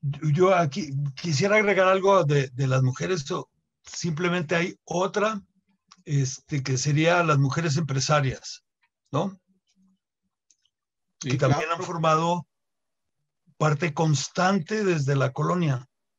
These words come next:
Speaker 1: <clears throat> Margosú, Julisa de Llano, las hermanas Moriones, y muchas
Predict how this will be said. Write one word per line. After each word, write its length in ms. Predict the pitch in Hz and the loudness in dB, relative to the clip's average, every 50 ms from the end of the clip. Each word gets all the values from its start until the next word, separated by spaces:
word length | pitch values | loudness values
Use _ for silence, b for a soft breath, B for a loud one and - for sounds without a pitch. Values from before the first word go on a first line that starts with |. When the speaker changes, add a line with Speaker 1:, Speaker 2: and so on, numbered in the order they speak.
| _ _ _ - | _ _ _ 0
Speaker 1:
<clears throat> 960 | - 277 208 160 139 - - _ _ _ _ _ _ _ _ _ - 131 - | 2 4 4 2 2 -2 -6 _ _ _ _ _ _ _ _ _ -20 -10 -2
Margosú, 1400 | - 131 139 143 139 135 139 - - - 160 165 170 170 170 170 170 165 165 165 160 160 156 151 147 143 135 127 - | 0 2 2 2 2 0 0 0 0 0 0 0 0 0 0 0 0 0 0 0 0 0 2 2 2 0 0 -2 -4
Julisa 520 | - - 143 139 139 139 131 - 143 139 | -4 -2 0 0 0 0 -2 -2 0 0
de 160 | 135 131 131 | 0 0 0
Llano, 540 | 131 139 139 139 139 143 143 143 143 139 135 | 0 0 0 2 2 2 2 2 2 2 2
las 260 | 131 131 123 117 - | 2 0 0 -2 -2
hermanas 400 | 131 127 123 131 131 135 139 139 | -4 -2 0 0 2 2 2 2
Moriones, 920 | 139 135 131 123 117 127 127 131 135 139 143 139 135 135 135 131 131 - _ _ _ _ _ _ _ _ _ - | 2 2 0 0 -2 -2 -2 0 0 0 0 0 0 0 -2 -4 -4 -8 _ _ _ _ _ _ _ _ _ 0
y 100 | - 135 | 2 4
muchas 560 | 143 156 170 147 - 202 202 165 - - | 4 4 4 4 4 2 2 2 0 -4